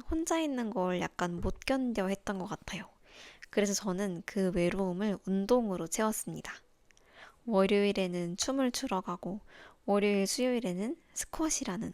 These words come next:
운동도 하고, 화요일에는 배구도 하고, 정말 일주일에 몇 번씩 운동을 하면서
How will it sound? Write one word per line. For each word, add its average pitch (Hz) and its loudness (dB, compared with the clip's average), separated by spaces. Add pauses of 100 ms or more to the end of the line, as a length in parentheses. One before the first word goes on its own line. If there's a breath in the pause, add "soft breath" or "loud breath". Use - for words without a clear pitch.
운동도 190 0
하고, 190 -6 (400 loud breath)
화요일에는 240 0 (120)
배구도 180 -2
하고, 208 -8 (460 loud breath)
정말 185 0
일주일에 180 0
몇 - -6
번씩 - 0
운동을 190 0
하면서 202 -2